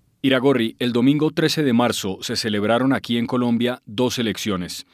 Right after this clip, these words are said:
unas primarias para que distintas coaliciones políticas escogieran a sus candidatos presidenciales y otras para escoger a los senadores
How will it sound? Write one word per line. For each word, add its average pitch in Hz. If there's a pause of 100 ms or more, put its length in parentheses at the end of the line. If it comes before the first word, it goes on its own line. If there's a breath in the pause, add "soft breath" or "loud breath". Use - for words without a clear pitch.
(260 loud breath)
unas 151
primarias 113
para 110
que 104
distintas 107
coaliciones 131
políticas 107 (240 soft breath)
escogieran 113
a 117
sus -
candidatos 95
presidenciales 95 (320 loud breath)
y 151
otras 139
para 135
escoger 131
a 113
los 101
senadores 104